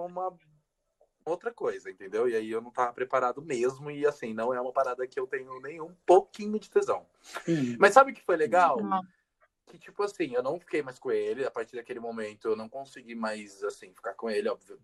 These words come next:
Speaker 1: assim, não fiquei, porque eu não gostava, não curtia, e pra ele, ele deixou claro que só rolaria se fosse dessa forma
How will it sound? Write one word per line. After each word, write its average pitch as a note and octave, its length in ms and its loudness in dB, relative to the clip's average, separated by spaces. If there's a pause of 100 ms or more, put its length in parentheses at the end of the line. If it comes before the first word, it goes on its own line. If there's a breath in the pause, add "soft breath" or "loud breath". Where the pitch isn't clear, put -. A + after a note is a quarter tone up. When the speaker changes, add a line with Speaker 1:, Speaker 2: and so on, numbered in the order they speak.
Speaker 1:
assim, - 320 -20
não F#2 120 -20
fiquei, G#2+ 400 0
porque - 160 -8
eu - 20 -12
não F#2+ 80 -14
gostava, A#2 440 4
não A2 60 -8
curtia, A#2+ 400 0
e A2+ 80 0
pra A#2 220 4
ele, A2+ 240 0 (360 soft breath)
ele B2 180 -2
deixou B2+ 280 -2
claro C#3 380 4
que - 80 -20
só B2+ 160 -2
rolaria A#2+ 480 -2
se - 80 -20
fosse A#2+ 200 -8
dessa B2 280 -8
forma C3 580 0